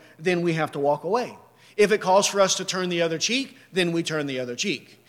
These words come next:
If it calls for us to do good to those who persecute us, then we have to do good to those who persecute us.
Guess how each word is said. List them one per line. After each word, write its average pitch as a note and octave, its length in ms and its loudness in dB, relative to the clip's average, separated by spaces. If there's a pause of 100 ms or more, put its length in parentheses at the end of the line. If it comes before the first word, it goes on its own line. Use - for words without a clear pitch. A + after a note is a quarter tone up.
(120)
If G#3+ 160 6
it G#3+ 120 4
calls A#3+ 300 8
for A3 160 0
us G#3 200 4
to F#3 100 -6
do G3 160 -2
good F#3+ 300 2
to G#3+ 80 -2
those G#3+ 180 2
who G3+ 80 -2
persecute G3 520 0
us, C4 300 4 (220)
then E3+ 220 0
we E3 100 0
have D3+ 140 -6
to D#3 80 -10
do E3 120 -2
good F#3 320 6 (260)
to G3+ 120 0
those D#3+ 320 4
who F#3 80 -4
persecute C#3+ 640 -8
us. A#2 420 -8